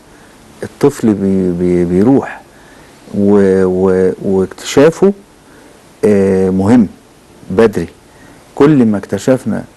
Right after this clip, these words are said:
المرض بدري كل ما كان علاجه أحسن، وكل ما اكتشفنا المرض، آه، داخل ال-، الرحم كل ما كان علاجه أحسن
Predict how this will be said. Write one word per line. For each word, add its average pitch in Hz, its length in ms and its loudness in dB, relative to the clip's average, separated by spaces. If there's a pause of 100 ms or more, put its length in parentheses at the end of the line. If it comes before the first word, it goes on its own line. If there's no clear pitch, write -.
(340)
المرض 98 560 0 (160)
بدري 151 360 2 (720)
كل 147 400 2
ما 107 180 -2
كان 143 340 -2
علاجه 131 520 0 (420)
أحسن، 117 360 -6 (840)
وكل 139 420 0
ما 127 80 0
اكتشفنا 123 560 -4
المرض، 113 420 2 (680)
آه، 92 240 0
داخل 101 640 0 (260)
ال-، 85 960 -6
الرحم 135 340 0 (600)
كل 135 260 2
ما 107 140 0
كان 131 280 -2
علاجه 113 440 0
أحسن 165 360 -4